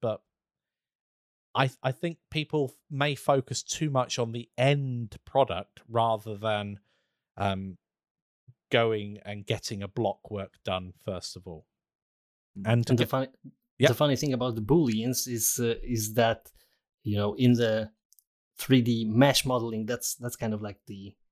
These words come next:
Speaker 3: uh, yeah, the pa-, the thing that you tend to avoid because it's causes some ar-, artifacts. And really, in cad modeling, this is the way
Speaker 1: Mm-hmm.
Speaker 3: to go. Like,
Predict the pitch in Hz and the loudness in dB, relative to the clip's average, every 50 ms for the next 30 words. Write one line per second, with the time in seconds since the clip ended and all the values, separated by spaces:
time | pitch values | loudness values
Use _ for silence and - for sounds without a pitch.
0 | _ _ _ _ _ _ _ _ _ _ - 107 101 101 101 98 98 - _ _ | _ _ _ _ _ _ _ _ _ _ -8 -8 -6 -6 -8 -10 -12 -16 _ _
1 | _ _ _ _ _ _ - 113 104 - 101 104 120 113 - 131 - 151 113 107 | _ _ _ _ _ _ -8 -8 -8 -6 -4 -4 -2 2 2 2 2 2 2 4
2 | 147 143 123 127 117 - - 120 120 120 - _ _ - - 127 123 120 - 123 | 4 4 4 2 0 -2 -4 -6 -6 -6 -8 _ _ -4 0 0 2 2 0 -2
3 | 107 104 101 127 131 127 110 120 117 - 135 123 113 117 110 - - - - - | -2 -2 0 0 0 2 0 -2 -4 -2 -2 -2 -2 -2 -6 -8 -10 -10 -8 -8
4 | 113 104 107 104 - - 110 107 107 107 104 107 113 - 127 113 - 127 110 104 | -6 -6 -6 -6 -6 -6 -6 -6 -6 -8 -10 -10 -8 -4 -4 -4 -2 -4 -4 -6
5 | - - - 117 113 110 107 104 110 139 135 123 123 - 131 120 107 - - - | -8 -10 -8 -6 -4 -4 -4 -2 0 0 0 0 0 -4 -4 -6 -6 -6 0 2
6 | 156 147 127 127 120 110 107 107 104 101 101 - _ _ _ - 127 - - 127 | 2 4 4 2 2 2 0 -4 -8 -10 -14 -18 _ _ _ -2 0 0 0 -2
7 | 107 - - 113 110 110 110 107 107 - 107 - 110 104 98 95 104 104 | -4 -4 -6 -6 -4 -4 -6 -6 -6 -10 -10 -8 -8 -8 -8 -8 -10 -14